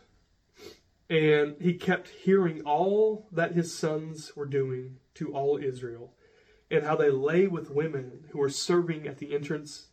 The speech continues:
to the tent of meeting. And he said to them, 'Why do you do such things? For I hear of your evil doings from all the people. No, my sons, it is no good report that I hear from the people of the Lord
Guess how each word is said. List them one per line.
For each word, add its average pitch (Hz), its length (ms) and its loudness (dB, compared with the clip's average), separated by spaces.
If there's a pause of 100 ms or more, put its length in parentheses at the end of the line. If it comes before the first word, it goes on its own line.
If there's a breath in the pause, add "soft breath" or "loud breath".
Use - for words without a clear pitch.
(100)
to 143 80 -2
the 131 80 -2
tent 147 340 0
of 135 100 -10
meeting. 127 440 -6 (600 soft breath)
And 170 80 2
he 165 60 2
said 196 220 8
to 156 80 -4
them, 127 280 2
'Why 170 380 2
do 170 120 -2
you 156 180 -2
do 165 240 0
such 175 300 -4
things? 127 420 -10
For 147 200 0
I 139 60 2
hear 196 500 4 (300 loud breath)
of 160 140 2
your 147 140 2
evil 185 360 4
doings 160 760 0 (100)
from 139 160 -2
all 185 260 6
the 190 100 4
people. 131 540 -8 (580 soft breath)
No, 175 240 6
my 139 140 0
sons, 127 640 -12
it 165 120 0
is 151 140 -2
no 165 320 4
good 165 500 -2
report 139 540 -4
that 139 100 -4
I 131 80 -6
hear 170 280 4
from 170 160 -10
the 143 60 0
people 143 480 -10
of 170 180 -4
the 175 80 -4
Lord 131 420 -6